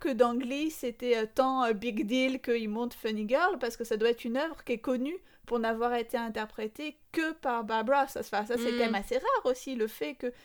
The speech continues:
Speaker 1: t'as les deux versions, enfin, le, la version, euh, originelle et celle qui transfère à Londres, qui sont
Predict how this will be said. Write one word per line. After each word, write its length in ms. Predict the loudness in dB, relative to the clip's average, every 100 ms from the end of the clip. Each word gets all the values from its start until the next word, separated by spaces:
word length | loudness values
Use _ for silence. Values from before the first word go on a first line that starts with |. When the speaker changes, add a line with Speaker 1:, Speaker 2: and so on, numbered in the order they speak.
| -10
Speaker 1:
t'as 100 | -4
les 100 | -4
deux 200 | -4 -4
versions, 500 | -4 -8 -8 -6 -6
enfin, 200 | -2 -2
le, 300 | 0 -2 -4 -6
la 120 | -6
version, 460 | -6 -6 -8 -6 -6
euh, 140 | -4 0
originelle 680 | 2 2 -2 -2 -2 -2
et 80 | -4
celle 220 | -4 -6
qui 140 | -6 -8
transfère 440 | -8 -10 -8 -6
à 80 | -6
Londres, 200 | -6 -8
qui 160 | -8 -12
sont 460 | -10 -10 -10 -12